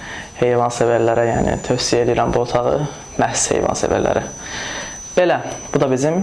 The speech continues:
bir yataq otağımız. Bəli, əziz izləyicilərim, bura isə bizim mətbəximizdir. E, mebelimizin gözəlliyinə baxın, xüsusi olaraq,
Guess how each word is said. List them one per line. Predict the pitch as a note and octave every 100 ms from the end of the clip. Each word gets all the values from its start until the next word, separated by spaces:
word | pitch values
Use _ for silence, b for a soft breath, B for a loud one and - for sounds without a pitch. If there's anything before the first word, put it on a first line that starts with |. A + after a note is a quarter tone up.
| G3+ -
bir | A#2+
yataq | - -
otağımız. | - - - - - - -
Bəli, | C3 C3 B2+
əziz | A#2+ B2 A#2+ A#2+
izləyicilərim, | A#2+ A#2 A2+ A#2+ A#2 C3 D3 E3 E3+ E3+
bura | C3 B2
isə | B2 - A#2+
bizim | A#2+ B2 A2+ A#2
mətbəximizdir. | A2+ - A#2 C3 D3 D#3+ E3 E3 E3+ E3 B B C#3+
E, | - A#2 A#2 A#2 A#2
mebelimizin | B2 C3 B2+ A#2+ A#2 A#2 A#2+
gözəlliyinə | A#2+ A#2+ A#2 A#2 A2+ A2+
baxın, | A#2 - A2+ A#2 -
xüsusi | - A#2 A#2
olaraq, | A2 A#2 B2 C#3